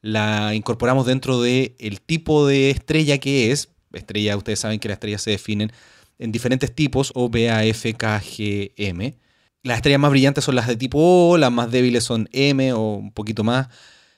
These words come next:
Entonces, sabiendo el tipo de estrella por la emisión de luz que nos, eh, que nos entrega, haciendo pasar la luz a través de un prisma, nosotros podemos decir, "Esta estrella debiera brillar esto", y como brilla esto otro que es lo observado, nosotros,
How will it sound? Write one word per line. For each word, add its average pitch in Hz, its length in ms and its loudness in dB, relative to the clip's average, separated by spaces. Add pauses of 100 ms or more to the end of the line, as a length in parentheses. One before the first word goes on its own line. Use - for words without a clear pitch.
(280)
Entonces, 147 460 2
sabiendo 151 340 4
el 143 80 2
tipo 160 200 4
de - 20 0
estrella 151 320 2
por 120 140 0
la 113 120 2
emisión 139 540 0
de 113 100 -2
luz 151 260 2 (140)
que 113 200 -4
nos, 117 180 0
eh, 110 240 0
que 113 120 -8
nos 104 160 -4 (120)
entrega, 107 560 -2 (240)
haciendo 123 320 -4
pasar 120 220 -2
la 117 60 2
luz 123 140 2
a 127 60 4
través 117 240 -2
de 120 80 -6
un 117 100 -6
prisma, 160 440 -2 (300)
nosotros 131 360 -2
podemos 127 460 2
decir, 117 240 -2
"Esta 127 140 -6
estrella 139 240 0
debiera 123 260 2
brillar 110 380 0
esto", 185 420 -4
y 113 80 -8
como 110 320 -2
brilla 127 420 0 (240)
esto 120 320 -6
otro 165 300 2
que 143 80 -2
es 139 60 0
lo 143 80 4
observado, 160 440 0
nosotros, 131 380 -2